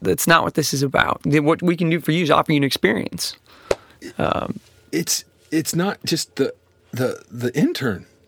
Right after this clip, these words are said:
Speaker 2: Th-, they're starting with the internship. It's the whole profession is about serving people, and you walk into an internship and you want to know what we can do for you? You, you stepped off in the wrong, like,
Speaker 1: Right.
Speaker 2: you're, and
Speaker 1: You're
Speaker 2: I'm
Speaker 1: in the
Speaker 2: not s-
Speaker 1: wrong field.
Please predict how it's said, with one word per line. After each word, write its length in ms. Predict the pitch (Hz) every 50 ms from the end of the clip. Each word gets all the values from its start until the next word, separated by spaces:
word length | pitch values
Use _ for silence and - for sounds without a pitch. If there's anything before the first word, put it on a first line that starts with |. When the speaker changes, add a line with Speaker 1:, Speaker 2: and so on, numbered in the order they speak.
| _ _ _ - -
Speaker 2:
Th-, 120 | 147 185 -
they're 120 | 160 175
starting 340 | - - - 202 202 196 180
with 120 | 165 147 -
the 80 | 139
internship. 420 | 123 190 294 - - 120 - - - - - - - - _ _ _ _ -
It's 180 | 269 - - -
the 160 | - 202 165
whole 240 | - - 190 170 143
profession 880 | - - 139 117 - - - 226 330 349 - - - - 110 90 87 - - - - - -
is 160 | - 135 139
about 260 | - 120 123 110 -
serving 460 | - - - 147 143 131 123 110 104
people, 580 | 98 - 107 107 92 - - - - - - - _ _ _ - - - - - - - _ _ -
and 120 | 156 143 160
you 80 | 220 254
walk 260 | 269 226 185 - 196
into 160 | 175 151 135
an 60 | 127
internship 720 | 131 160 240 247 - - - 208 220 208 - - 247 - -
and 120 | 135 131
you 120 | 131 175 190
want 340 | 180 185 185 - - - - _ _ -
to 100 | - 127
know 140 | 131 139 147
what 240 | 147 135 - - _ _ _ _
we 160 | - 131 135
can 140 | 135 - 139
do 100 | 127 127
for 180 | - - - 104
you? 380 | 101 104 113 127 247 320 392 - _ _ _ _ - - - _ _ - - _ _
You, 160 | - 156 202 220 -
you 100 | 156 180
stepped 480 | - - - - 180 180 175 - -
off 220 | 165 156 131 - -
in 80 | 131
the 80 | 123 113
wrong, 300 | 120 120 131 120 - 139
like, 200 | 127 117 113 -
Speaker 1:
Right. 240 | 151 147 139 127 127
Speaker 2:
you're, 220 | 160 185 196 180 - - _ _ -
and 180 | 160 165 -
Speaker 1:
You're 120 | 147 151 160
Speaker 2:
I'm 60 | 156
Speaker 1:
in 0 |
the 60 | 185
Speaker 2:
not 60 | - 135
s- 60 | 135
Speaker 1:
wrong 100 | 135 135 131
field. 360 | - - 131 123 123 117